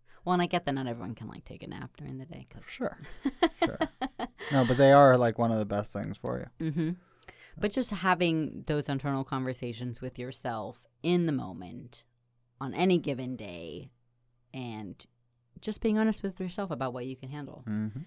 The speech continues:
Speaker 1: And sometimes I do go to the gym because I need to leave the house.
Speaker 2: Yep.
Speaker 1: And I just, like, foam roll.
Speaker 2: Yeah.
Speaker 1: And then at that point, it's more for my,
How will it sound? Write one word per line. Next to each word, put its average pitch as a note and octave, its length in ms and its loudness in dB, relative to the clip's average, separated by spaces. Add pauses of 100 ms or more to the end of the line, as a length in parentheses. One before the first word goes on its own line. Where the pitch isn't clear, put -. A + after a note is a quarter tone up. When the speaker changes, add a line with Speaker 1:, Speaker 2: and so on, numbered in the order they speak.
(160)
Speaker 1:
And F3 100 0
sometimes A3 380 2
I D#3+ 220 2
do D3 200 -4
go D3 200 -2
to D3+ 80 -4
the C3+ 120 -10
gym B2+ 460 -6
because C3+ 240 -8
I C3+ 100 -4
need C3+ 180 -4
to B2+ 100 -14
leave C3 220 -10
the - 100 -16
house. B2+ 580 -10
Speaker 2:
Yep. - 120 -12 (440)
Speaker 1:
And D3 180 -4
I C3+ 140 -4
just, B2+ 240 -8
like, - 160 -8 (140)
foam A#2+ 280 -4
roll. - 220 -16 (480)
Speaker 2:
Yeah. C#3+ 140 -4 (240)
Speaker 1:
And C3+ 120 -6
then C#3 160 -2
at C#3 180 -2
that D3+ 140 2
point, C3+ 220 -2
it's A#2+ 220 -8
more B2+ 180 -4
for - 140 -10
my, A#2+ 180 -6